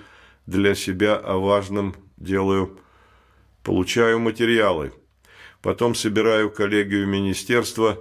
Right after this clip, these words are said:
Мне же, как министру, задачи нужно конкретные ставить в свете решений. Смотрю свои записи. Ничего". Пустота. Кроме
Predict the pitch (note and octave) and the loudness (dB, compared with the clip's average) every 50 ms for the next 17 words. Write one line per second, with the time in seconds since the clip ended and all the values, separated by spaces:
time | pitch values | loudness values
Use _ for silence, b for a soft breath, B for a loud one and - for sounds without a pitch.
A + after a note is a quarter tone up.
0 | - - F#2 F#2+ G#2 G#2+ A2 G2+ G2 G2 - G#2+ G2+ - G2 G#2 G#2 G#2 G#2+ G#2 | -8 -6 -4 0 0 0 0 0 -2 -4 -2 -4 -2 -2 -2 0 0 2 0 0
1 | G2+ - G2+ G2+ F#2+ F#2 G#2 G2 F#2+ A2 A#2+ A#2+ - C3+ C3 B2 B2 A#2+ A#2 B2 | -2 -2 -2 -2 0 2 0 2 2 2 2 2 0 -4 -4 -2 -4 -4 -2 -4
2 | A#2+ A#2+ - A#2 A2+ A2+ - A#2 A#2 A2+ G2 A2 A2 A2 G#2+ G2+ - - A#2 A2 | -4 -2 -2 -2 -2 -2 0 0 0 0 0 -2 -2 -2 -2 -2 -2 0 2 2
3 | G#2+ G#2 G2+ G2+ - - _ - - - - - A2 A2 G#2+ G#2 G#2 G#2 G2+ G2 | 4 2 0 -2 -6 -14 _ -20 -16 -14 -6 0 2 2 2 2 0 0 0 0
4 | G#2 - - A2 G#2 G#2 G2+ G2+ F#2+ G2 B B B B B B B B B B | -2 -2 0 2 2 2 2 0 -2 -4 B B B B B B B B B B
5 | B B B - - - A2 A2 A2+ - A#2+ C3 B2+ A#2+ - A#2 A2+ A#2 A2+ A2+ | B B B -10 -4 -2 -2 0 0 0 -2 -2 0 -2 0 2 2 2 2 2
6 | A2+ F#2+ F#2+ C3+ C#3+ C3+ C3+ G#2+ G2+ F#2 - - F#2 E2+ D#2 - - - _ _ | 0 0 2 2 2 2 0 -4 -6 -6 -4 -4 -4 -4 -4 -6 -10 -18 _ _
7 | _ _ _ _ _ _ _ _ _ _ - F#2 G2+ G#2 - - A#2 A2+ A2 F#2+ | _ _ _ _ _ _ _ _ _ _ -4 -2 -2 -2 -2 -2 -2 0 2 0
8 | E2+ - - - - _ _ _ _ _ _ _ _ _ _ _ - A#2 A2+ - | 0 -2 -6 -14 -20 _ _ _ _ _ _ _ _ _ _ _ -8 -6 -6 -2
9 | - C3 A#2+ - A#2+ F#2+ D2+ - - - _ _ _ _ _ _ _ _ _ _ | -2 -2 0 0 0 0 -2 -2 -8 -20 _ _ _ _ _ _ _ _ _ _
10 | _ _ - G2+ G2 A2+ A2+ A2 A2 A2 | _ _ -2 0 2 2 2 2 0 -2